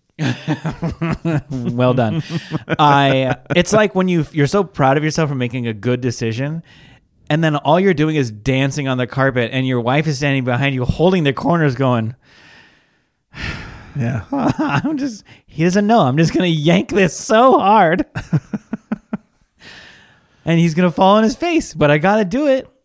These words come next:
Speaker 2: But your wife also told you in advance she needs to clean that carpet
Speaker 1: <sighs> Oh,
Speaker 2: in
Speaker 1: man.
Speaker 2: advance, and you decided to dance on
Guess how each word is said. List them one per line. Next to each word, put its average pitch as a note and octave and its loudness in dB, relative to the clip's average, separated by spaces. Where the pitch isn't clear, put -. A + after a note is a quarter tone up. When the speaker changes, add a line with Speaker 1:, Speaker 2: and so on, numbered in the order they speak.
Speaker 2:
But B2+ 2
your C3 6
wife B2 4
also A#2 0
told A#2 0
you A2 0
in A2 0
advance A2 -4
she - -4
needs A#2 -2
to A2+ -4
clean A2 -4
that G2 -6
carpet G#2 -6
Speaker 1:
<sighs> - -18
Oh, A2+ -2
Speaker 2:
in C3 4
Speaker 1:
man. A#2 0
Speaker 2:
advance, G#2+ -4
and A#2+ -2
you A2 -2
decided G#2+ -4
to G2+ -6
dance G#2+ -6
on G#2 -4